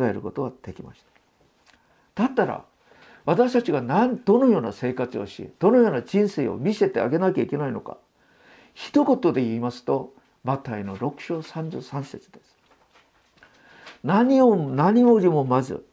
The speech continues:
神の国と神の義を求めなさい。そうすればこれらのものはすべて加えて与えられる。」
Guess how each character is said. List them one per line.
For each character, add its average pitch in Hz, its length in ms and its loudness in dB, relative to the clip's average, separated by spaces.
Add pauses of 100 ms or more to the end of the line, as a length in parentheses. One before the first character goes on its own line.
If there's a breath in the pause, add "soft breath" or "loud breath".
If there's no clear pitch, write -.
(300)
神 143 280 -2
の 113 100 -2
国 101 300 -10
と 101 120 -2
神 170 300 -4
の 143 120 -2
義 170 180 0
を 147 100 2
求 92 300 -8
め 98 100 -8
な 92 100 -10
さ - 120 -12
い。 - 80 -16 (580 soft breath)
そ - 180 2
う 143 40 2
す - 160 -4
れ 101 80 -6
ば 131 220 -2
こ - 160 -10
れ 113 120 0
ら - 20 -2
の 107 180 -4
も 110 160 -4
の 175 100 0
は 110 140 0
す - 180 -4
べ 214 100 4
て 185 200 -2
加 113 260 -4
え 117 60 -2
て 127 160 -4
与 104 200 -8
え 80 100 -10
ら 78 100 -14
れ - 40 -18
る。」 - 140 -20